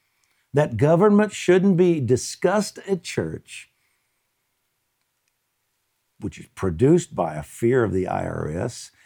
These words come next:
and of offending people who may not want to hear it, has robbed America of her salt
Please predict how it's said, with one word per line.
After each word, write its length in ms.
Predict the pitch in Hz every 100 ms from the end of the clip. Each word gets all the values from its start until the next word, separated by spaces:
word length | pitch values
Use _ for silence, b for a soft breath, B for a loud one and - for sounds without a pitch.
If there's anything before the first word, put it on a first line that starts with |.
| _
and 140 | 95 82
of 100 | 78
offending 580 | 82 - 123 147 147
people 540 | 135 - 90 - 139 98 _ _ -
who 120 | 101
may 180 | 90 101
not 200 | 110 95
want 180 | 107 127
to 120 | 139
hear 180 | 110 78
it, 140 | - _ b
has 380 | b - 113 110
robbed 680 | 101 123 165 247 277 262 - _ _ _ -
America 880 | 156 160 196 233 156 82 - - - _ _ _ _ _ _ _ _ _ _
of 180 | 104 107
her 200 | - 107
salt 720 | - - - 80 - - _